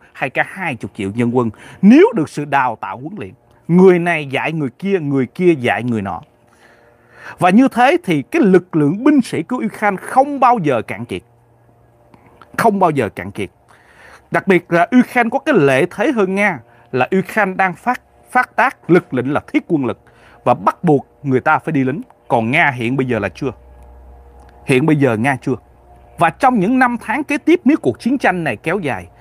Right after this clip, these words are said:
thì sự đào tạo và huấn luyện của binh sĩ dạy qua dạy lại thì tất cả người dân Ukraine ai cũng là binh sĩ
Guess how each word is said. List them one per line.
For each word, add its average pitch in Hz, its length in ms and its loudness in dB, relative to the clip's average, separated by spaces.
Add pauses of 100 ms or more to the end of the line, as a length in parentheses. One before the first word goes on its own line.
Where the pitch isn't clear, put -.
(340)
thì 196 160 4
sự 175 220 2
đào 156 360 2
tạo 135 240 0
và 156 100 -2
huấn 190 260 -4 (120)
luyện 131 200 0
của 175 100 -8
binh 226 180 0
sĩ - 260 -2
dạy 143 260 0
qua 180 160 2
dạy 123 220 -4
lại 107 320 -6
thì 135 100 -2 (160)
tất - 260 -2
cả 190 240 0
người 170 340 4
dân 214 220 0 (100)
Ukraine 185 320 -4 (100)
ai 214 280 0
cũng 156 240 -6
là 196 120 0
binh 156 200 -4
sĩ 117 340 -6